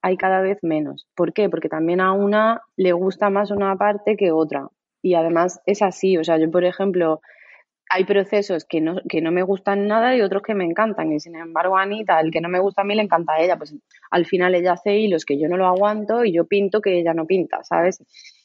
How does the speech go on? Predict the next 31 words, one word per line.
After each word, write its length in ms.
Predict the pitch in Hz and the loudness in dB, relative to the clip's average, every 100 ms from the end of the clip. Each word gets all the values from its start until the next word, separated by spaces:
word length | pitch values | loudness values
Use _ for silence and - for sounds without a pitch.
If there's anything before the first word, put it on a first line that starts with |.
| _ | _
Eh, 840 | 202 185 180 175 175 175 170 170 - | -4 -2 0 0 0 0 0 -2 -2
nos 240 | - 196 196 | -2 -2 0
hemos 200 | 233 269 | -2 0
ido 180 | 294 311 | -2 -2
como 560 | 233 190 180 170 - _ - | 0 0 0 -2 -6 _ -6
estructurando 680 | 202 196 165 180 180 214 | -2 -4 -4 -4 -4 0
de 100 | 262 | 0
manera 340 | 208 170 180 226 | 0 -2 0 0
orgánica 560 | 196 214 240 208 220 - _ _ _ _ _ - | 2 0 -2 -2 -4 -6 _ _ _ _ _ -2
y 140 | 190 | 0
ahora 220 | 180 226 | 2 2
mismo 240 | 269 269 285 | 0 2 2
la 120 | 233 | 2
verdad 200 | 185 185 | 2 0
que 80 | 202 | -2
estamos 260 | 214 220 | -4 -2
muy 240 | 214 214 214 | 0 0 0
contentas 480 | 214 175 185 196 190 | 0 0 0 -2 -2
con 380 | 170 165 160 | -2 -2 -2
cómo 220 | 151 160 175 | 0 0 0
estamos 680 | 185 180 185 185 185 180 - _ | -2 -2 -2 0 0 -2 -6 _
organizándonos. 800 | 180 165 160 - 156 160 151 147 _ _ _ _ _ - - - | -2 0 -2 -4 -2 -2 -4 -10 _ _ _ _ _ -20 -10 -2
Pero 140 | 190 | 0
una 160 | 208 233 | 0 0
cosa 360 | 247 233 226 | -2 0 0
es, 140 | 233 - | 0 -2
creo 240 | 202 202 | 0 2
yo, 320 | 202 196 156 - _ _ _ _ | 2 0 -2 -12 _ _ _ _
la 140 | 180 180 | -2 -2
estructura, 1200 | 175 165 - 185 196 196 202 196 196 196 190 185 _ - | -2 -8 -4 -2 2 2 2 2 2 0 -4 -8 _ -8
mm, 540 | 196 185 185 180 180 | -4 -2 -2 -2 -4